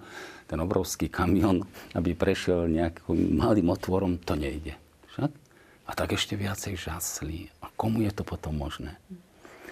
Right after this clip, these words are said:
No, tu tí biblisti tak aj hovoria, že treba chápať aj to ucho ihly, že niektoré mesta boli teda tak stavané, že mali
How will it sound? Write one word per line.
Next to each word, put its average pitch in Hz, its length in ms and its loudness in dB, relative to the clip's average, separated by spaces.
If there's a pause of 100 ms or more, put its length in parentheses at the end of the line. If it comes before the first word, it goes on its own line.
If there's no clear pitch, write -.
(500)
No, 69 160 0 (640)
tu 165 400 4 (240)
tí 78 160 0
biblisti 107 560 4
tak 78 240 0
aj 78 160 2
hovoria, 85 400 2
že 73 320 0 (640)
treba 82 260 2
chápať 90 540 4
aj 76 100 0
to 73 140 -6 (400)
ucho 85 480 2
ihly, 76 560 2 (960)
že 76 560 0
niektoré 73 400 0
mesta 80 400 2
boli 78 240 2
teda 80 160 2
tak 95 240 2
stavané, 80 560 0
že - 160 -6
mali 80 640 0